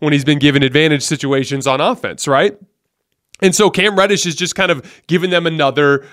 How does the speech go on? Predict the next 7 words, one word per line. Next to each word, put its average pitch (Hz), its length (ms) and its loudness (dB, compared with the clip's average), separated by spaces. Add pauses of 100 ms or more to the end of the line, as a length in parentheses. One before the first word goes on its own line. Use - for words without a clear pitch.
(120)
option 175 380 -2
there. 113 200 0
And 170 140 2
then 196 180 2
Max 180 300 -2
Christie, - 560 -4 (240)
as 151 440 0